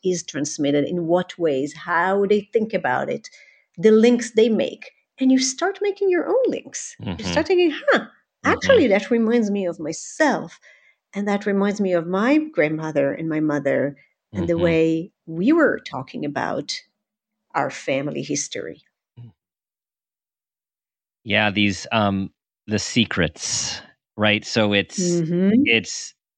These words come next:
Speaker 2: is, is,
Speaker 1: Hmm.
Speaker 2: would you say it's opening the door to allow the secrets to come through? Like, almost welcoming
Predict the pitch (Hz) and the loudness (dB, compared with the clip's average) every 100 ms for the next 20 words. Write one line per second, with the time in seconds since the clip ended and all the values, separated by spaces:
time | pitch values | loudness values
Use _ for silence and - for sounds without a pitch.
0 | - - 120 101 - 117 92 _ - 196 | -20 -6 -6 -4 -2 -4 -4 _ 0 2
1 | 190 113 120 113 147 143 135 - 123 107 | 2 2 2 2 2 4 2 -2 -4 -2
2 | 135 127 120 110 101 85 104 95 104 104 | 0 0 0 -2 -4 -4 -4 -2 -2 0
3 | 104 104 - _ - 110 95 90 87 87 | -2 -4 -8 _ -12 -4 -2 -2 0 2
4 | 92 95 90 92 87 - - 87 - 120 | 2 0 -2 -2 -4 -4 -6 -6 -2 0
5 | - - - - - 113 104 - 113 110 | 0 -2 -10 -10 -8 -8 -8 -6 -4 -4
6 | 107 - 113 113 120 113 _ _ 101 101 | -10 -8 -2 -2 -4 -8 _ _ -2 0
7 | 107 110 - 95 98 113 - 120 113 110 | 2 0 -2 0 0 0 -2 -2 -2 -2
8 | 107 | -4